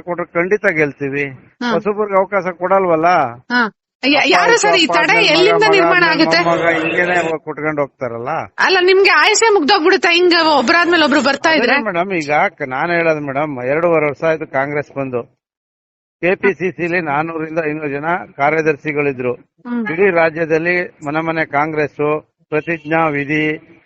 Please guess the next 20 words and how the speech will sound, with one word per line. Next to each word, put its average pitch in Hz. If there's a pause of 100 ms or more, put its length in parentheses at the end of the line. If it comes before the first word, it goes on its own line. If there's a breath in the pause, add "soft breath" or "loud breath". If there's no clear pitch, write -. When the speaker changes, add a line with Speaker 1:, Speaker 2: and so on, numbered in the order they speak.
Speaker 1:
ಎಲ್ಲಾ 190
ಕಾರ್ಯಕ್ರಮಗಳನ್ನು 160
ಕೂಡ 143
Speaker 2:
ಹ್ಮ್. 220
Speaker 1:
ಮಾಡಿದ್ರು. 151
Speaker 2:
ಹ್ಮ್. -
Speaker 1:
ಪ್ರತಿಯೊಬ್ಬ 151
ಲೀಡರ್, 135
ಕೆ 139
ಪಿ 139
ಸಿ 131
ಸಿ 131
ಕಾರ್ಯದರ್ಶಿಗಳಾಗಿದ್ದವರು. 127
Speaker 2:
ಹ್ಮ್. -
Speaker 1:
ಯಾರಿಗಾದ್ರೂ 185
ನೀವು 175
ಒಂದ್ 160
ಹತ್ತು 151
ಜನಕ್ಕೆ 170
ಬಿಟ್ರೆ, 147